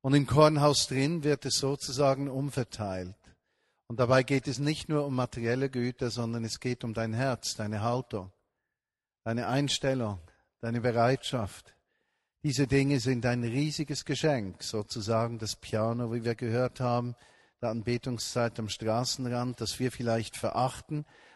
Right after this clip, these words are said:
weil es nicht mehr so klingt, wie wir es uns gewohnt waren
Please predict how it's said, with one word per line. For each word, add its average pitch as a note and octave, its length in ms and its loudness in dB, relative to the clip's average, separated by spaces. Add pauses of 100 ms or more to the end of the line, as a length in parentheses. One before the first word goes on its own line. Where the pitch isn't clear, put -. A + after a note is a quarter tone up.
weil B2 200 2
es A#2 100 -4
nicht C3+ 220 -4
mehr C3+ 100 0
so A#2+ 200 -2
klingt, C3+ 680 -4
wie A#2+ 160 -4
wir A#2+ 180 -2
es A#2 160 -4
uns A#2+ 260 -6
gewohnt A#2+ 540 -4
waren B2+ 340 -2